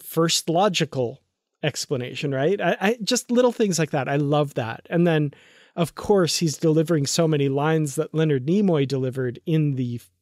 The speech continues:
original Balance of Terror that him,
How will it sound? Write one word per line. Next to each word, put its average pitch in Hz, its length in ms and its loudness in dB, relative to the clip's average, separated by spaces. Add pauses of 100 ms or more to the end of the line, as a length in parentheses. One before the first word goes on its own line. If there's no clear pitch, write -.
(220)
original 160 640 2
Balance 139 420 -2
of 123 140 -10
Terror 147 500 0 (500)
that 147 280 0 (640)
him, 165 540 0